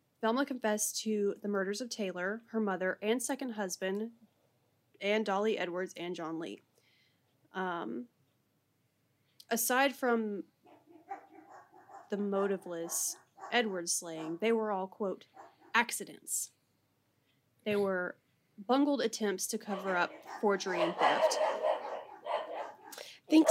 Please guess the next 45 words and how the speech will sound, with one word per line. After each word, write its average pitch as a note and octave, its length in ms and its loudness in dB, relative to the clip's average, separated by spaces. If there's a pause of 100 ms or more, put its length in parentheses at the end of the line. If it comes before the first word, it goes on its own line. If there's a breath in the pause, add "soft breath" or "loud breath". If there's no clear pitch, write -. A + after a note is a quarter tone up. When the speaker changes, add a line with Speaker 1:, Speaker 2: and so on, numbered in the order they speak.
Speaker 2:
Sarah's A3 340 8
here. - 380 -6
Speaker 1:
Yeah, A3 160 4
we'll A#3+ 140 6
take E4 200 4
a D#4 60 2
pause A3 440 0
real C#4+ 140 0
quick D4 300 0
'cause A3 200 -4
Sarah's G3+ 280 -2
about - 140 -6
to A3+ 40 -6
come A3+ 160 -2
in. A3 120 2
Some G#3 120 -8
of F3+ 60 -8
the F3+ 80 -12
dogs F3 280 -10
are E3+ 60 -16
going D#3 200 -12
crazy. - 380 -16 (300)
So B3+ 380 4 (160)
even F4+ 300 6
though C#4+ 480 2 (120)
she - 240 2
confessed A#3+ 520 0
to C4+ 80 -2
the A#3 80 -2
murders G#3+ 600 0
of F#3+ 380 0 (1120)
Jennings, A#3 540 2
Dolly, G3 600 0 (100)
and G#3 180 -4
John, F#3 480 -4
well, F#3 200 -8
I'll F#3+ 200 -6 (200)
full E3+ 140 -12
name D#3+ 200 -10
them, E3 140 -10
Jennings F#3 320 -8
Buller, F3+ 260 -8
Dolly E3+ 320 -10
Edwards, E3 380 -12
and E3+ 220 -12